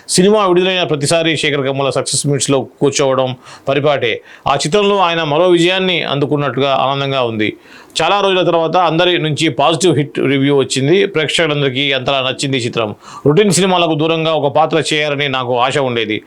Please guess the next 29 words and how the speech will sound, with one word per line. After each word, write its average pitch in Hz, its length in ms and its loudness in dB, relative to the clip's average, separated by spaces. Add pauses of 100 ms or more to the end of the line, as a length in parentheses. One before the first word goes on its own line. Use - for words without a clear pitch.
(240)
అలాంటి 160 280 2
పాత్ర 175 260 2
ఈ 180 80 4
చిత్రంలో 165 380 0
నాకు 143 200 0
దక్కింది. 123 420 -2
ఈ 127 120 0
కథ 147 200 0
వినగానే 170 460 0
ఇందులో 147 300 0
ప్రధాన 170 340 0
పాత్ర 151 440 0 (280)
నాదే 151 300 2
అనిపించింది. 123 560 -2 (280)
దీనిలోని 147 440 2
ప్రతి 151 200 0
పాత్ర 160 300 0 (180)
నా 147 160 0
దీపక్ 147 460 -2
పాత్ర 147 340 0
చుట్టూనే 139 340 -2
తిరుగుతుంటుంది. 113 680 0 (340)
దీంట్లో 156 280 2
నా 147 120 0
పాత్రను 165 420 0
శేఖర్ 156 400 0
మూడు 156 300 2
కోణాల్లో 151 600 0 (360)
చూపించాడు. 123 1300 -2